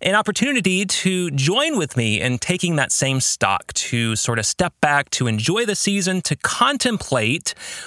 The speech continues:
where we're at in our life with Christ and our walk and journey with our Creator. And because I just finished up the third book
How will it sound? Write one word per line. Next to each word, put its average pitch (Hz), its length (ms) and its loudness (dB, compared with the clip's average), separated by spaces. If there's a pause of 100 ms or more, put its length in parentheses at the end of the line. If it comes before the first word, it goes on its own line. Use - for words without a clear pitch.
(120)
where 196 360 0
we're 214 240 2
at 107 480 2
in 127 440 2
our 120 340 2
life 104 500 0
with 120 340 -2 (160)
Christ 220 600 0
and 131 160 0
our 127 300 2
walk 139 720 0
and 147 240 0
journey 139 520 2
with 120 640 0
our 110 440 0 (300)
Creator. 262 580 0 (420)
And 262 120 0
because 208 260 0
I 151 240 2
just 123 640 0
finished 120 480 -2
up 110 200 0
the 110 460 0
third 233 540 0
book 233 320 0